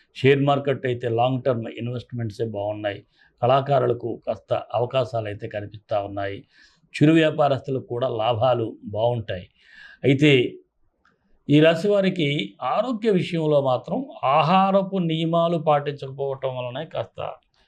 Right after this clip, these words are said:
గ్యాస్ట్రిక్ ప్రాబ్లమ్స్ ఇలాంటివి వచ్చే సూచనలు అయితే ఉన్నాయి. విద్యార్థులకు అన్నీ బాగున్నా మీరు ఎగ్జామ్ అటెంప్ట్ చేసేటప్పుడు మాత్రం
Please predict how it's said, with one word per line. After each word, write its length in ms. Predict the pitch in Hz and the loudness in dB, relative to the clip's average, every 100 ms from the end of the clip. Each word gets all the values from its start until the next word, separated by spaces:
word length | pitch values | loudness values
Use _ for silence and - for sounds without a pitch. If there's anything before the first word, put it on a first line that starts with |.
| _ - | _ 2
గ్యాస్ట్రిక్ 420 | 131 - 143 131 | 2 0 -10 -2
ప్రాబ్లమ్స్ 480 | 123 123 117 110 107 | 0 0 -4 -6 -6
ఇలాంటివి 560 | 113 110 107 101 95 _ _ - | -6 -8 -10 -10 -10 _ _ -8
వచ్చే 260 | 113 - 113 | -6 -4 -4
సూచనలు 440 | 113 110 113 110 | -4 -4 -4 -4
అయితే 220 | 107 101 | -4 -4
ఉన్నాయి. 380 | 101 101 104 226 - _ _ _ _ - | -6 -6 -6 -6 -8 _ _ _ _ -2
విద్యార్థులకు 840 | 131 117 165 156 156 147 123 120 - | 2 6 4 6 2 2 -2 -6 -4
అన్నీ 180 | 131 147 | 0 2
బాగున్నా 680 | 139 139 135 139 143 127 120 - | 4 4 0 -2 0 0 -2 -6
మీరు 300 | 139 131 120 - _ - | -4 -4 -4 -10 _ -2
ఎగ్జామ్ 360 | 131 147 185 | 2 4 4
అటెంప్ట్ 380 | 151 156 165 - | 2 0 -4 -6
చేసేటప్పుడు 480 | 143 131 120 113 117 | -6 -6 -6 -8 -8
మాత్రం 340 | 110 104 175 | -10 -12 -14